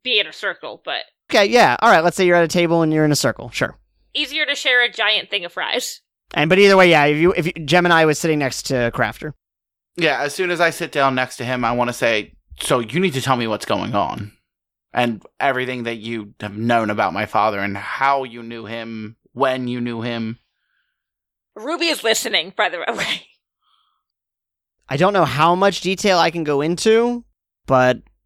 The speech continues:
Speaker 2: I worked with him for a while. I got stranded back in his time while he was ambassador. He was a good man.
Speaker 3: So from all the stories that I've heard about stuff my father has done, you've never come up once.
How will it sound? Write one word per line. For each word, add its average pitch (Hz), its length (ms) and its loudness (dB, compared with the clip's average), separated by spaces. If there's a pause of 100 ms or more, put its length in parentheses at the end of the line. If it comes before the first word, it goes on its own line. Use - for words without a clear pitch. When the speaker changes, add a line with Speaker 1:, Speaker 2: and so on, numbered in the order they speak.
(340)
Speaker 2:
I 151 680 0
worked 151 360 2
with 135 140 -2
him 117 220 0
for 120 220 -2
a 117 60 2
while. 107 480 0
I 117 140 0
got 117 340 2
stranded 117 600 0 (460)
back 113 220 0
in 113 60 -4
his 120 160 -2
time 110 540 0
while 113 200 0
he 120 100 0
was 110 120 -2
ambassador. 113 720 -2 (1000)
He - 80 -8
was 123 100 -4
a 127 60 -4
good 139 180 0
man. 120 320 -2 (1600)
Speaker 3:
So 143 260 0
from 135 220 -4
all 147 200 4
the 151 120 -4
stories 131 400 0
that 123 100 0
I've 117 140 0
heard 120 280 2
about 107 300 -2
stuff - 440 -4
my 110 140 -2
father 110 400 -2
has 98 140 -12
done, 104 440 -4
you've 113 380 -10
never 117 400 -2
come 110 200 -6
up - 200 -10
once. 107 500 -8